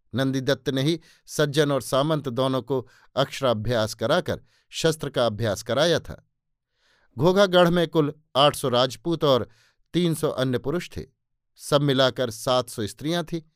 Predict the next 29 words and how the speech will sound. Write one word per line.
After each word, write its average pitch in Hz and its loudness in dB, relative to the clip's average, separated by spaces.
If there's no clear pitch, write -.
बच्चे 135 -2
भी 135 -4
थे। - -12
ये 180 4
सब 170 0
राजा 139 4
और 123 2
प्रजा 131 -4
इस 156 -6
मरुस्थली 160 0
के 156 -4
शीर्ष 147 -6
स्थल 170 -6
पर 151 -6
एक 160 -2
सम्मिलित 160 -2
परिवार 127 0
की 117 -6
भांति 107 -6
रहते 127 -6
थे। - -12
घोघा 143 4
बापा 139 2
अपनी 147 -2
प्रजा 127 -4
के 117 -6
राजा 120 0
न 175 -2
थे, 165 -10